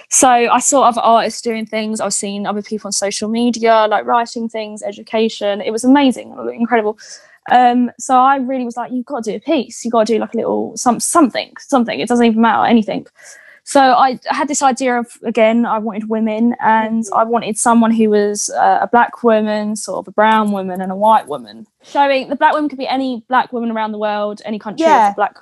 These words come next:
Speaker 1: sort of black, uh, brown. That could be from Indian to,
Speaker 2: Yeah.
Speaker 1: uh, someone in Mexico. Like,
Speaker 2: Yeah.
Speaker 1: you know,
Speaker 2: Yeah.
Speaker 1: completely. I wanted them to sort of feel that they, anyone could fit into that in any
Speaker 2: Yeah,
Speaker 1: shade.
Speaker 2: yeah.
Speaker 1: So I did brown, black, white. Um, and I wanted to show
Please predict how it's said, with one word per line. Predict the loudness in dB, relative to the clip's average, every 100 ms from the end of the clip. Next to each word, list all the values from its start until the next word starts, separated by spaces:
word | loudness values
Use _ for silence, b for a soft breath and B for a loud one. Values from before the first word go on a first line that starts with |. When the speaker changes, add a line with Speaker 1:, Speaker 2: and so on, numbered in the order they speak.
| -18
Speaker 1:
sort | -4 -4 -4
of | -10 -4
black, | 2 2 0 -4
uh, | -2 -2 -2 0
brown. | 2 2 0
That | -4 -4
could | -8
be | -10
from | -8
Indian | -4 -2 -2 -2 -4 -2 -4 -6
to, | -4 0
Speaker 2:
Yeah. | 2 2 0 0 0 0
Speaker 1:
uh, |
someone | -2 -4 0
in | 0
Mexico. | -2 -4 -10 -4 -2 0 0
Like, | 2 2
Speaker 2:
Yeah. | 0 -6 _ _
Speaker 1:
you | -6
know, | -2 -2
Speaker 2:
Yeah. | -2
Speaker 1:
completely. | -2 0 0 -2 -6 -12 -16 -2 2
I |
wanted | 4 4 4
them | 2
to | 0
sort | -2 0 0 -2
of | -10 _ _
feel | 2 4 4
that | 2
they, | 0 -2 0
anyone | 2 2 0
could | -4 -4
fit | -2
into | -2 -6 -6
that | -6 -6 -4
in | -4
any | -2 0 0
Speaker 2:
Yeah, | 2 0 -4
Speaker 1:
shade. | -12 B B -6
Speaker 2:
yeah. | 0
Speaker 1:
So | 2
I | 2
did | 2
brown, | 2 4 2
black, | 2 0 -2
white. | -4 -4 -4 -14 _ b b b _ _ _ _ _ 2
Um, | 4 4 2
and | 2
I |
wanted | 2 0 -2
to | -8
show | -8 0 0 2 -2 -4